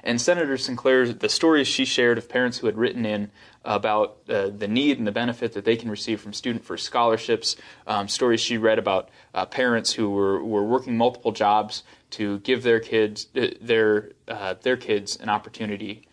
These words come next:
to study at the school that best fit their needs.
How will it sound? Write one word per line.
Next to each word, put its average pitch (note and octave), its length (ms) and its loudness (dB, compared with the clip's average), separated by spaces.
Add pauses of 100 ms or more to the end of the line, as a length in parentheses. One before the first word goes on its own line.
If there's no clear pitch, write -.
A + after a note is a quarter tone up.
(180)
to A2 140 -8
study A2 560 0
at G2+ 200 -4
the - 60 -12
school A2 400 2
that - 280 -2
best G#2+ 260 -4
fit - 240 -2
their G#2 160 0
needs. F#2+ 400 -12